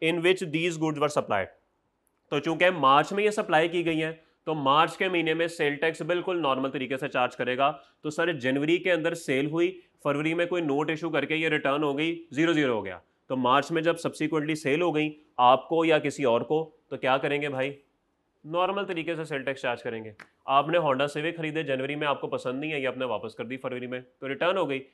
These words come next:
और मार्च में मैंने खरीद दी क्योंकि मैं गरीब आदमी हूँ, मैं Honda Civic चला लेता हूँ। आप तो Audi, बी एम डब्ल्यू, Mercedes वाले लोग हैं भाई, आपको कहाँ पसंद आनी Honda Civic? ठीक है जी, तो भाई ये basically पॉइंट है। तो जब मैं खरीदूंगा मार्च में तो फिर मेरे पे वो टैक्स जो है वो लगा देंगे।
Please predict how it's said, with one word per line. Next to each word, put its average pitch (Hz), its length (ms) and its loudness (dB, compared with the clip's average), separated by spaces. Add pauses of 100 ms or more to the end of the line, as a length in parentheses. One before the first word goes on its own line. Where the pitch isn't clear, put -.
(140)
और 139 160 -2
मार्च 131 300 2
में 147 100 0
मैंने 107 200 0
खरीद 120 220 -6
दी 127 100 -10
क्योंकि 123 200 -6
मैं 117 140 -6
गरीब 107 260 -8
आदमी 120 220 -4
हूँ, 127 80 -8
मैं 120 80 -6
Honda 104 200 -8
Civic 104 160 -16
चला 101 200 -10
लेता 113 200 -12
हूँ। 120 80 -18 (1120)
आप 190 240 2
तो 233 80 4
Audi, 170 260 6
बी 156 140 0
एम 156 120 2
डब्ल्यू, 160 220 0
Mercedes 139 340 -2
वाले 120 180 0
लोग 101 200 -6
हैं 107 80 -6
भाई, 98 200 -12 (380)
आपको 123 260 -4
कहाँ 185 160 -2
पसंद 143 300 -4
आनी 107 140 -8
Honda 98 200 -12
Civic? 98 260 -18 (440)
ठीक 151 140 -2
है 185 80 4
जी, 202 100 -2 (420)
तो 139 60 -4
भाई 151 220 4
ये 156 260 0
basically 143 440 -4
पॉइंट 127 260 -2
है। 151 80 0
तो 160 120 0
जब 143 180 0
मैं 139 220 4
खरीदूंगा 156 460 -2
मार्च 123 300 0
में 135 160 -2 (240)
तो 135 80 -8
फिर 135 140 -2
मेरे 127 240 0
पे 139 180 0 (320)
वो 120 260 -4 (120)
टैक्स 127 240 -2
जो 131 80 0
है 117 120 2
वो 117 120 -2
लगा 110 280 0
देंगे। 135 320 -2